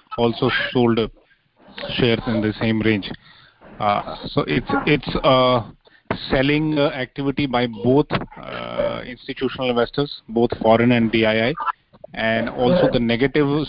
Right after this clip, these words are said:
sentiment in the U S could weigh heavily on our index, uh, today. Key resistance level to watch out, uh, is eleven thousand eight hundred,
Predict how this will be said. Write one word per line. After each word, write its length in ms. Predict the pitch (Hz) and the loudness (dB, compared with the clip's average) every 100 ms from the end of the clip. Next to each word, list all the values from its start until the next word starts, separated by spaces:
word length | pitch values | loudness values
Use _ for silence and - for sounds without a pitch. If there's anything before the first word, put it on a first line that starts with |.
| - | -2
sentiment 640 | 127 123 135 127 131 131 - 190 | -2 0 0 2 2 0 -6 -6
in 200 | 131 123 | -4 -2
the 80 | 117 | 0
U 200 | 113 120 | 4 4
S 140 | 131 - - | 4 -2 -4
could 260 | 120 117 - _ _ _ - | 0 0 -4 _ _ _ -16
weigh 320 | 113 107 120 123 | -12 0 2 2
heavily 480 | 117 113 120 127 | 2 2 2 2
on 180 | 135 113 | 2 0
our 320 | 110 107 110 98 _ _ _ - | -2 -2 -2 -6 _ _ _ -8
index, 360 | 117 113 113 - | -4 -2 -2 -4
uh, 400 | 131 110 104 95 - - - | -8 -6 -4 -4 -6 -12 -2
today. 340 | 127 123 98 - - - _ _ - | 2 2 0 -6 -20 -20 _ _ 0
Key 160 | 139 | 2
resistance 480 | 135 - 139 156 151 | 2 0 -2 0 0
level 420 | - 131 135 135 - - _ _ - | 0 0 2 2 0 -10 _ _ -2
to 80 | |
watch 300 | 117 110 110 | 0 2 0
out, 220 | 135 135 135 | 2 0 0
uh, 380 | - - 113 - | -4 -2 -2 -2
is 200 | 120 113 | -4 0
eleven 280 | 117 127 | 2 2
thousand 540 | 127 120 120 120 117 127 | 4 4 4 2 0 -4
eight 240 | 127 120 | -6 -2
hundred, 400 | 123 117 127 156 | 0 2 2 0